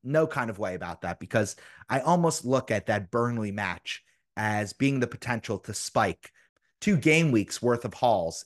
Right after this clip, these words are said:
in one match. That's just how big the imbalance is between the talent of Arsenal and what they're working with at Burnley. So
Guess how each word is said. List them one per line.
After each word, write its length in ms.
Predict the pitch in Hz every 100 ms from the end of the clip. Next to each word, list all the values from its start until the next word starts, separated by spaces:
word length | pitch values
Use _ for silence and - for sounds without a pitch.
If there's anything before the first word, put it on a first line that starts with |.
| -
in 160 | 110
one 240 | 107 107 101
match. 320 | 85 76 -
That's 340 | 135 139 -
just 260 | - 139 -
how 180 | 123 113
big 320 | 95 117 92
the 80 | 110
imbalance 520 | 95 101 101 95 -
is 140 | 85
between 440 | - 90 101 92 90 - -
the 100 | 101
talent 460 | - 131 135 131 110
of 120 | 98
Arsenal 600 | 113 117 - 104 90 90 - _
and 360 | 101 98 92 90 -
what 260 | 110 113
they're 100 | 113
working 340 | 101 104 - 98
with 240 | 92 - -
at 160 | 87
Burnley. 460 | 101 98 87 69 62 _ _ _ _
So 320 | - 92 87